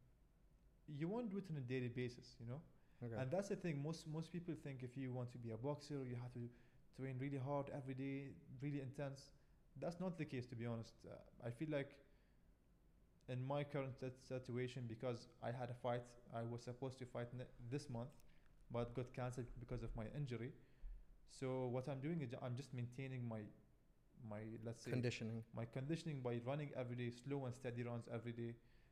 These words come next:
Speaker 1: um, shadow boxing once in a while, just to stay in that.
Speaker 2: You already answered my next question because I was exactly going to
Speaker 1: Yeah.
Speaker 2: ask you about shadow boxing. <laughs>
Speaker 1: Exactly.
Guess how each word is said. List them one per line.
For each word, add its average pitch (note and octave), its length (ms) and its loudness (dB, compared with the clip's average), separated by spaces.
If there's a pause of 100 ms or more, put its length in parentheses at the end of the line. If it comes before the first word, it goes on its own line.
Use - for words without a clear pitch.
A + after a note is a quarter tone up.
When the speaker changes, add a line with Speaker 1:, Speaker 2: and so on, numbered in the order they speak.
(220)
Speaker 1:
um, A2+ 180 2 (520)
shadow C#3+ 380 4
boxing B2+ 640 2
once B2+ 300 -2
in A#2+ 60 0
a A#2 40 2
while, A#2+ 300 4 (500)
just C#3+ 220 0
to B2 80 -2
stay B2+ 320 0 (280)
in A#2+ 120 0
that. A2+ 240 2
Speaker 2:
You C3+ 160 10
already D#3 220 12
answered D#3+ 280 12
my C#3+ 80 12
next D3+ 180 12
question E3+ 340 12
because A2+ 200 8
I C#3 40 12
was D3 140 12
exactly F3 400 12
going F#3 160 12
to F3+ 80 12
Speaker 1:
Yeah. D3+ 120 12
Speaker 2:
ask - 160 12
you D#3+ 100 12
about D#3 160 12
shadow A3 280 12
boxing. E3+ 460 12
<laughs> - 20 0
Speaker 1:
Exactly. C4 840 12